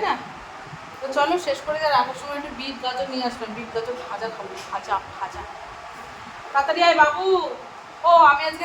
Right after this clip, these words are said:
রান্না করেছি হচ্ছে লাউ শাকের চচ্চড়ি, বড়ি দিয়ে ডিমের ঝোল করেছি, উচ্ছে ভাজা করেছি, বেগুন ভাজা করেছি, কুমড়ো ভাজা করেছি। এই হচ্ছে আমাদের রান্না, ঠিক আছে? তো চলো, টাটা। এ বাবু, এদিকে আয়।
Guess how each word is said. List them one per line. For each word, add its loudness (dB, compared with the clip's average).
রান্না 4
করেছি 0
হচ্ছে -4
লাউ 4
শাকের -6
চচ্চড়ি, -4
বড়ি -2
দিয়ে -4
ডিমের -4
ঝোল 2
করেছি, -2
উচ্ছে -8
ভাজা 2
করেছি, -2
বেগুন 2
ভাজা -6
করেছি, -6
কুমড়ো 0
ভাজা -4
করেছি। -12
এই 0
হচ্ছে -4
আমাদের 0
রান্না, -4
ঠিক -8
আছে? -6
তো -12
চলো, 4
টাটা। 6
এ 6
বাবু, 10
এদিকে 4
আয়। 6